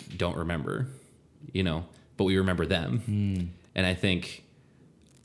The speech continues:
Speaker 1: I, I, I personally think a lot of that has to do with the fact that they are a meme. They're sort of a caricature.
Speaker 2: Right.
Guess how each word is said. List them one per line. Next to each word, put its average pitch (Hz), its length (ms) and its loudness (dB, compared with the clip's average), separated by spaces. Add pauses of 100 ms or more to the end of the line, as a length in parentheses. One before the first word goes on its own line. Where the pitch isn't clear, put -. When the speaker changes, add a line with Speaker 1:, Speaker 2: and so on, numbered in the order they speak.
Speaker 1:
I, 107 340 4
I, 127 80 10
I 135 40 10
personally 131 480 6
think 101 160 6
a 92 40 6
lot 92 220 6
of 92 80 4
that 90 100 4
has 87 240 0
to 90 60 -12
do 95 140 4
with 87 140 0
the - 60 -8
fact 82 380 -2
that - 160 -6
they 80 160 0
are 78 360 -2 (200)
a 90 100 -4
meme. 85 380 0
They're 78 300 -2
sort 92 240 0
of 78 80 -4
a 82 40 -4
caricature. 82 800 -2
Speaker 2:
Right. 92 280 2